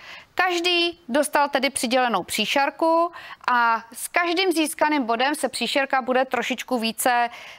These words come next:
eh, líhnout. Až se vylíhne příšerka,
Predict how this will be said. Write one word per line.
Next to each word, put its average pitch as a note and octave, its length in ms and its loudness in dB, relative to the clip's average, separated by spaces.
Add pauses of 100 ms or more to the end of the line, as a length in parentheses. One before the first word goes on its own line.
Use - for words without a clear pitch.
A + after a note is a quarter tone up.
eh, G3+ 320 0
líhnout. A#3+ 680 2 (180)
Až C#4 100 -4
se B3+ 160 2
vylíhne F3 340 -2
příšerka, F4 800 0